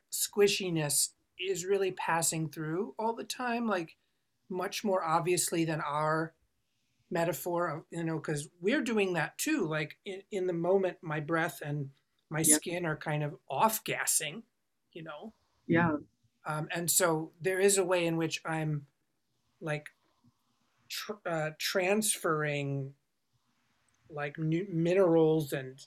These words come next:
Speaker 1: and salt and, and water through my layers, but we have this, you know, illusion of hard boundaries. So we get to sort of, so that also transfers to how we think about the world.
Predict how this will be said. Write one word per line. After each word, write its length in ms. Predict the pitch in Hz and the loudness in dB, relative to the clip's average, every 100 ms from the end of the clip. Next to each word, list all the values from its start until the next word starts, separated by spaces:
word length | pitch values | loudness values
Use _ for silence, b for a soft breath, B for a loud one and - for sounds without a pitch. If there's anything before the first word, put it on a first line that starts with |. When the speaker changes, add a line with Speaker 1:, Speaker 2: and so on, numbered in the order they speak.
| _ | _
Speaker 1:
and 120 | 139 135 | -6 -2
salt 540 | - - 151 151 151 | 0 0 -2 -4 -4
and, 240 | 139 147 - | -4 -6 -8
and 260 | 139 143 165 _ _ _ _ _ _ - | -10 -8 -10 _ _ _ _ _ _ -10
water 540 | 151 175 185 175 160 | -2 2 4 4 4
through 520 | 156 - 165 190 202 190 | 2 -6 2 8 10 8
my 260 | 170 160 | 4 0
layers, 540 | 160 190 220 202 170 147 | 2 4 6 6 4 -2
but 260 | - 160 - _ _ _ _ _ _ _ _ _ _ _ _ | -4 -4 -6 _ _ _ _ _ _ _ _ _ _ _ _
we 220 | 185 202 | -4 -2
have 320 | 185 202 196 | 2 2 2
this, 340 | 175 175 - - _ _ _ _ _ _ _ _ _ | 2 2 2 -2 _ _ _ _ _ _ _ _ _
you 140 | 190 185 | -16 -12
know, 260 | 175 170 - | -10 -10 -8
illusion 760 | 180 185 208 226 226 180 185 160 | -4 0 4 6 4 4 2 2
of 220 | 151 139 | 0 -2
hard 520 | - - 170 165 143 | -6 0 2 2 0
boundaries. 680 | 160 156 160 147 143 131 - | 0 0 0 -2 -4 -2 0
So 200 | - 147 | 0 0
we 160 | 156 | -4
get 240 | 147 165 - | -2 -4 0
to 100 | 165 | 4
sort 240 | 180 156 | 4 2
of, 200 | 151 135 - _ _ _ _ | -2 -6 -12 _ _ _ _
so 200 | - 202 | -2 0
that 260 | 165 170 196 | 2 4 4
also 380 | 196 196 196 185 | 4 2 2 0
transfers 840 | 160 - 208 196 220 - 185 170 - | -4 -4 0 4 4 2 2 0 0
to 100 | 151 | -2
how 180 | 170 | 0
we 140 | 165 160 | 0 -2
think 460 | - - 226 220 | -4 -2 0 0
about 420 | 190 151 151 151 - | -2 0 -2 -2 -6
the 80 | |
world. 520 | 143 139 147 151 165 | -8 -6 -8 -12 -18